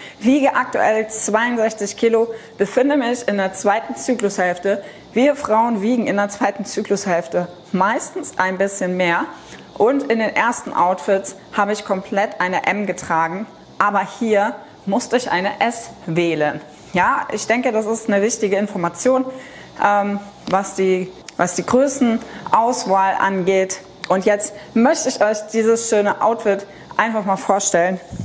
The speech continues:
Und zwar habt ihr, wie gesagt, diese Camouflage-Optik. Dann habt ihr jeweils am Knie, oberhalb des Knies, am Muskel, jeweils zwei Nähte.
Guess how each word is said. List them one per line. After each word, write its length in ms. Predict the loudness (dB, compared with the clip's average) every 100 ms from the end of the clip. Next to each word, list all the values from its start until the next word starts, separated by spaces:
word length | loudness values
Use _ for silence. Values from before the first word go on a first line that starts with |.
| -2
Und 160 | -2 0
zwar 320 | 0 0 -2 -10 -20 -18 -20 -8 0
habt 220 | 0 0
ihr, 140 | 0
wie 100 | 2
gesagt, 520 | 0 2 2 0 -4 -8 -6 -6 -4
diese 220 | 0 0
Camouflage-Optik. 1200 | 0 -2 0 0 0 0 0 -2 -4 0 -2 -4 -8 -14 -14 0
Dann 320 | 2 2 -2
habt 300 | 0 0 -2
ihr 280 | 0 2 2 -4 -16 -12 -10
jeweils 640 | 0 2 4 2 0 -2 -6 -14 -20 -2
am 300 | 0 0 -2
Knie, 440 | -2 0 0 -2 -8 -18 -20 -10 0
oberhalb 640 | 2 2 2 2 2 2 -4 -18 -20 -20 -8
des 220 | -2 -2 -2
Knies, 460 | 2 4 4 0 -6 -18 -6
am 260 | 0 0 0 -4 -2
Muskel, 600 | 2 2 2 0 0 -2 -12 -20 -20 -20 -12 -2
jeweils 520 | 0 0 -2 -6 -8
zwei 360 | -2 0 0
Nähte. 560 | -2 -2 -4 -2 0 -2